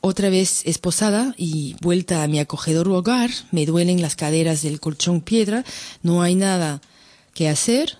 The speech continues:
así que vuelvo a tumbarme a esperar mientras los mozos cogen las huellas de todos los demás. Yo no puedo verlo, pero cada vez que sacan a alguno de los chicos vuelven las palizas.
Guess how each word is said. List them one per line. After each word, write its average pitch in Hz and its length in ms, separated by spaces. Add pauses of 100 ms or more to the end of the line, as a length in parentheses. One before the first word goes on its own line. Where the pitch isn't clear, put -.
así - 280
que 170 100
vuelvo 160 240
a 165 60
tumbarme 185 720 (460)
a 170 100
esperar 165 420
mientras 156 460
los 151 180
mozos 175 400
cogen 170 400
las 147 160
huellas 160 280
de 151 60
todos 139 380
los 143 160
demás. 151 600 (280)
Yo 170 120
no 196 100
puedo 170 240
verlo, 151 360
pero 147 240
cada 180 200
vez 175 160
que 170 100
sacan 175 300
a 160 60
alguno 170 260
de 165 80
los 156 160
chicos 185 320
vuelven 156 340
las 143 160
palizas. - 720